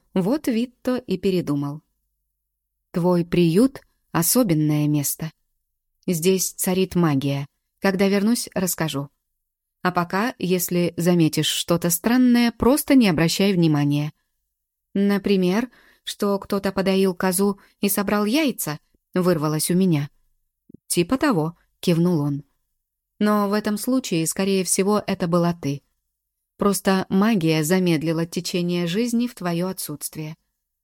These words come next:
"Ох, никто!" Я просто ахнула. "О таких чудесах я никогда не слышала".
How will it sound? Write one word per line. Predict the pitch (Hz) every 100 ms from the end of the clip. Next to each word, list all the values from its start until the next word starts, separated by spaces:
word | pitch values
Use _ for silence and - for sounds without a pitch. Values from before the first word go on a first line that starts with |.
| _ _ _ -
"Ох, | 190 220 -
никто!" | 262 285 - 294 277 165 147 - _ _ _ -
Я | 196 190
просто | 190 190 - 170
ахнула. | 143 - 147 151 - _ _ _ _ _ -
"О | 180
таких | 175 170 170 247 311
чудесах | - 294 190 - 156 151 - _ _ -
я | 165 156
никогда | 160 185 277 196 170
не | 170
слышала". | - 175 170 180 190